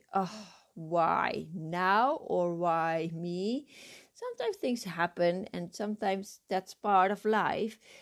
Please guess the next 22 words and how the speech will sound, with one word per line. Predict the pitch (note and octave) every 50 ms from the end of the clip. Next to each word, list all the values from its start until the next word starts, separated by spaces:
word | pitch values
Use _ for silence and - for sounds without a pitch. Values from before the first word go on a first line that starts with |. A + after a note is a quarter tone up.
| - - _ _ -
and | A3 G#3
it's | G#3 G3+ -
not | A3 A3 - - _
always | - G3 F#3+ F#3 F3+ F3+ F3+ E3+ F3 F3+ F3 - - - - - - _ _ _ _ _ _ _ _ _ _ _ _ _ _ _ _ _ _ _ _ _ -
and | F#3 E3+ - -
only | - F#3+ F#3 F3+ E3+ D#3+ D#3 E3 E3+ E3 D3+ C#3 - _
fun, | - - - A#3 A3+ G#3 F3+ F3+ G3+ B3 D#4+ - - _ - - - - - _ _ _ _ -
but | G#3+ G3+ G3+ G3 G3 F#3+ - - _ - -
it's | - G#3 G#3 G3+ - - - - - - _ -
just, | A3 A3+ A3+ A3+ A#3 A#3 G#3+ - - - - - _ _ _ _ _ _ _ _ _ _ _ _ _ _ _ _ _ -
um, | G#3+ G#3+ G#3+ G#3+ G#3 G#3 G#3 G#3 G#3 G#3 G#3 G#3 G#3 G#3+ G#3+ G#3+ _ _ _ _ _ _ _ _ _ _ _ _
three | A#3 A#3+ B3+ B3+
decisions | B3+ A#3 A3 - - F#3+ F3 - - - E3+ E3+ E3 E3+ E3+ - - - -
that | F3+ F3 - -
I | - F3 F3+ F#3+ F#3+ G3 G3 G3+ G3+ G3
believe | F#3+ G3 F#3 F3 E3 D#3+ D#3 D3+ D#3 D#3 E3 E3 - _
that | - F3 - -
shape | - - D#3+ D3+ D3 D3+ - -
your | D#3 D3 C#3+ -
life. | - - - - - - - - _ _ - - - - - _ _ _
And | - - E3+ E3+ E3
because | F3 F3 - F#3 F3+ -